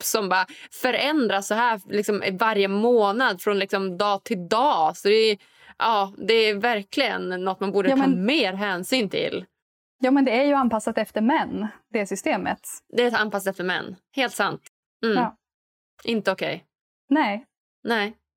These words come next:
Speaker 1: det är inte. Vi är, vi,
Speaker 2: Så det
Speaker 1: det
Speaker 2: är ju svårt, alltså, även när man har fått lära sig det här, att ändå behöva leva i en värld där man måste, liksom, försöka pressa sig in i de grejerna ändå. Men, liksom, så det, det,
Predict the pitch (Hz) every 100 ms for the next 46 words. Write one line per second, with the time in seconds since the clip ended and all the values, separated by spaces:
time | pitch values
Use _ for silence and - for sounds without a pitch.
0 | _ 208 240 277 185 180 180 196 196 233
1 | 254 247 226 202 247 240 285 330 269 -
2 | 277 349 240 - 233 240 254 240 240 247
3 | 262 262 214 202 208 220 202 208 262 302
4 | 240 180 190 190 - 220 214 226 320 233
5 | 202 202 196 202 202 196 196 196 208 196
6 | 185 202 196 202 208 - 214 202 - 202
7 | - 208 - 185 - 196 - _ _ _
8 | _ - 254 240 - 233 240 220 233 214
9 | 208 202 202 208 214 220 208 208 214 240
10 | 277 202 190 214 202 190 196 196 202 208
11 | 208 214 220 202